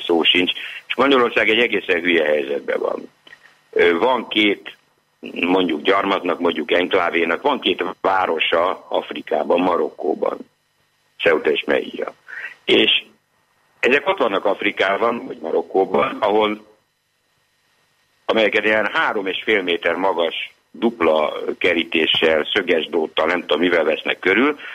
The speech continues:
amelyek időről időre megtámadnak, mert ugye egy ember ezen nem tud átmászni, de amikor megindul kétszáz vagy háromszáz vagy négyszáz ember, akkor ezek ott átmennek. Na most ezek kivétel nélkül afrikaiak, vagy fekete afrikaiak.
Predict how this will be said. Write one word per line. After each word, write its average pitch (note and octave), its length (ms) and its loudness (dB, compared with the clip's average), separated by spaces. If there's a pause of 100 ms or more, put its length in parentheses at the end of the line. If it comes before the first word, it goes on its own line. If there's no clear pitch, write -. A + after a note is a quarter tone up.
(240)
amelyek B2 360 0
időről G#2 400 2
időre G2+ 680 0 (800)
megtámadnak, F2 840 0
mert G2+ 140 2
ugye F#2+ 160 0
egy A2 200 0
ember F#2+ 220 2
ezen F2+ 140 -2
nem G2 100 -2
tud E2 140 -2
átmászni, E2 440 -2
de G#2 100 0
amikor G2 220 0
megindul F#2 560 -2
kétszáz D#2 540 0
vagy D2 240 -4
háromszáz F2 520 0
vagy D#2 120 0
négyszáz E2 480 0
ember, F#2+ 420 0 (320)
akkor G#2 200 2
ezek G2 200 2
ott F#2 160 -2
átmennek. C2+ 440 -6
Na F2 100 0
most F2+ 200 0
ezek G2 260 2
kivétel F2 440 0
nélkül D#2+ 340 0
afrikaiak, D2 560 -2
vagy E2 240 2
fekete - 380 -2
afrikaiak. - 560 -6